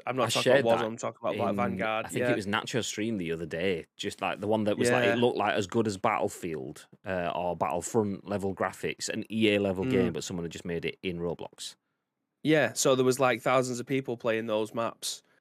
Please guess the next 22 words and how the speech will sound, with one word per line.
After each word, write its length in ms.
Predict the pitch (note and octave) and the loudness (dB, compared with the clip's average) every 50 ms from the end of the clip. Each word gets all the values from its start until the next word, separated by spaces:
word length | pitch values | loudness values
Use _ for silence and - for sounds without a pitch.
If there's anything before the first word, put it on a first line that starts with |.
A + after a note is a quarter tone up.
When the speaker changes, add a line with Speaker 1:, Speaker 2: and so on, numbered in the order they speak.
| _ _ _ _ - | _ _ _ _ 0
Speaker 1:
which 220 | A#2+ G#2+ F#2 - | 0 2 2 4
obviously 340 | D3 C3+ C3 B2+ A#2+ C3+ B2 | 2 2 2 2 2 2 2
means 260 | B2 B2 A#2+ A#2 A2+ | 2 2 0 0 0
that 160 | B2 A2 G2+ | -2 -2 0
thousands 380 | - C3 A#2 A#2+ A#2 A#2+ A#2 A#2 | 0 2 2 2 0 -2 -6 -8
of 60 | A2+ | -6
people 280 | - B2+ A#2 G#2+ A#2 A2 | -4 -4 -4 -4 -4 -6
have 160 | A#2+ A#2+ A#2+ | -6 -4 -2
downloaded 500 | - A2+ A2+ A2 A#2 A#2+ B2+ C3 B2+ A2+ | -2 0 0 0 0 0 0 0 -2 -4
the 100 | A#2 A#2 | -6 -4
game. 200 | A#2+ A#2 A2+ A2+ | -2 -2 -2 -4
So 280 | A#2 - A#2+ A#2 A2+ A#2 | -4 -4 -2 -2 -2 -2
th-, 200 | A#2+ B2 A2+ D2+ | -4 -6 -6 -4
it's 240 | D#2+ A#2 B2+ B2+ - | -2 -2 -2 -4 -4
the 80 | - | -8
community 400 | B2 - - C3+ C3 C3+ C#3 G#2+ | -8 -6 -4 -2 0 0 0 0
that 140 | A#2 B2 - | -2 -2 -2
was 100 | - A#2+ | -4 -6
keeping 380 | - - C3 A#2+ A#2+ - C3 B2 | -8 -6 -6 -6 -6 -6 -8 -4
that 220 | - A#2+ A2+ A#2 | -4 -4 -4 -2
game 260 | - B2 A#2 A#2 A#2 | -2 -2 -2 -2 -4
afloat, 500 | G#2 - - - B2 B2 B2 A2 D#2 - | -8 -6 -2 2 4 4 4 2 0 -4